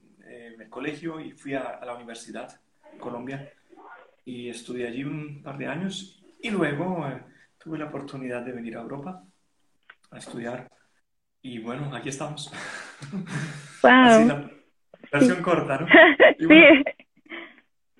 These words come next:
Speaker 1: estudié, pues, flauta, principalmente flauta moderna. También estudié flauta antigua, o sea, flautas barrocas, flautas clásicas y pedagogía y otras cosas. Me gusta también la dirección,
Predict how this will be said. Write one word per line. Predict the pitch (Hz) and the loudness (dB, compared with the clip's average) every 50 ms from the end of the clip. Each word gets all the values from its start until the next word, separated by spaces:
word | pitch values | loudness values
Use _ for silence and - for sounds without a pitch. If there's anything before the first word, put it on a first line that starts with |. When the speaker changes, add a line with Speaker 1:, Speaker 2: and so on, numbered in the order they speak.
| - - _ _ | -20 -20 _ _
Speaker 1:
estudié, | _ - 151 165 165 | _ -2 -2 0 -2
pues, | 156 143 - | -2 -6 -8
flauta, | - 147 147 165 170 170 - 170 165 160 156 151 151 147 | -6 -4 -2 -2 -2 -4 -4 -6 -4 -4 -4 -6 -8 -10
principalmente | 135 127 - - - 127 127 139 143 139 139 | -12 -14 -14 -12 -10 -10 -10 -10 -10 -12 -12
flauta | - - 98 101 - 98 98 98 98 | -12 -12 -14 -14 -12 -12 -12 -12 -14
moderna. | 95 - 95 - - - 117 120 135 165 202 220 214 - _ _ _ _ _ _ _ _ _ _ _ _ _ _ - | -14 -18 -18 -20 -18 -14 -10 -10 -8 -8 -8 -10 -12 -14 _ _ _ _ _ _ _ _ _ _ _ _ _ _ -10
También | 147 143 139 127 127 131 135 143 143 143 | -8 -8 -6 -6 -6 -6 -6 -6 -6 -6
estudié | 139 139 - - - 117 120 120 120 120 120 110 107 - - | -8 -10 -12 -16 -16 -16 -14 -14 -14 -14 -16 -16 -18 -20 -20
flauta | - - 104 101 - 107 | -18 -16 -16 -16 -16 -16
antigua, | 107 107 - - 131 131 151 151 131 | -16 -16 -14 -12 -10 -10 -10 -10 -10
o | 110 | -12
sea, | - 95 | -14 -16
flautas | - 110 117 113 117 120 120 | -16 -14 -14 -14 -14 -14 -12
barrocas, | 120 127 143 147 143 143 143 139 - | -12 -12 -12 -12 -12 -12 -12 -12 -14
flautas | - 104 - - _ - | -14 -16 -16 -18 _ -20
clásicas | - 135 127 - - 123 - 127 131 131 - - - _ _ _ _ _ _ _ _ _ _ _ _ _ _ | -20 -20 -20 -20 -20 -20 -20 -18 -18 -20 -20 -20 -20 _ _ _ _ _ _ _ _ _ _ _ _ _ _
y | - 120 123 123 120 117 117 113 113 110 110 107 | -18 -16 -14 -12 -12 -12 -10 -10 -10 -10 -10 -12
pedagogía | - 113 113 - - - - - - 196 196 190 175 170 170 156 | -12 -10 -10 -10 -10 -10 -12 -12 -10 -8 -6 -6 -4 -6 -6 -6
y | 151 | -8
otras | 147 147 139 143 - | -10 -12 -14 -16 -16
cosas. | - 120 - - - - - - - - - | -16 -16 -16 -16 -18 -20 -20 -20 -20 -20 -18
Me | 120 113 | -18 -16
gusta | 110 110 - - - | -16 -16 -16 -16 -14
también | 117 117 113 117 120 120 120 117 - _ _ _ _ | -14 -14 -14 -14 -14 -16 -16 -20 -20 _ _ _ _
la | - 117 117 | -16 -14 -14
dirección, | 113 110 - - - 160 165 175 175 170 165 156 165 - _ | -14 -16 -16 -16 -12 -10 -8 -8 -8 -8 -10 -10 -12 -16 _